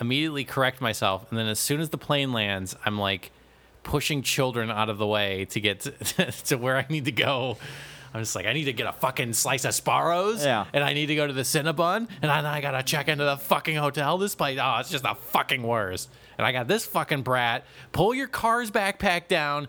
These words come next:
Speaker 1: and move your fucking ass." So I learned nothing. It'd be like
Speaker 2: Yeah.
Speaker 1: if A Christmas Story happened, A Christmas Carol happened,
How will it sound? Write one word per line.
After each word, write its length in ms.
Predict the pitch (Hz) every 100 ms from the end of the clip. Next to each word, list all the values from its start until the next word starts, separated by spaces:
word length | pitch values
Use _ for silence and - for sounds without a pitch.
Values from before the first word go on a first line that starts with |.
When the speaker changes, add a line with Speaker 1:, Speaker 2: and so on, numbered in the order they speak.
| - -
Speaker 1:
and 200 | 113 120
move 220 | 160 208
your 100 | 127
fucking 600 | - 170 - - - 190
ass." 520 | 131 92 80 - - - - - - - - _ - -
So 240 | - 135 123
I 100 | 131
learned 260 | 185 196 170
nothing. 260 | 160 143
It'd 100 | 175
be 80 | 240
like 180 | 240 233
Speaker 2:
Yeah. 80 | 208
Speaker 1:
if 140 | 202 175
A 80 | 156
Christmas 460 | - 220 - 160
Story 360 | - 135 113 104
happened, 480 | 101 92 101 95 123
A 40 |
Christmas 320 | 185 175 151
Carol 220 | - 110
happened, 480 | 95 104 92 98 95